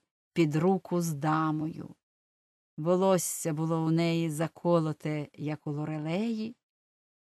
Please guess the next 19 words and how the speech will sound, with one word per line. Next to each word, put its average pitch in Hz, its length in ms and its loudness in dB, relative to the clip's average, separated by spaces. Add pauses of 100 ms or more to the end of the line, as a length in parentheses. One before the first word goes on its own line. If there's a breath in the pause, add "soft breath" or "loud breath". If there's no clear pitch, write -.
(120)
Вона 320 260 4
говорила 320 540 2
з 233 120 0
ірландським 208 800 2
акцентом, 233 920 -2 (300 loud breath)
але 175 460 2 (120)
її 160 440 -2 (200)
так, 226 600 -6 (380)
хоч 170 200 -2
воно 165 200 4
й 170 100 2
звучало 160 560 0
як 160 200 -2
насмішкувате 156 1000 -2 (160)
отаке, 254 640 -4 (460)
ніхто 302 460 6
не 381 120 -2
сприйняв 240 680 2
би 170 340 0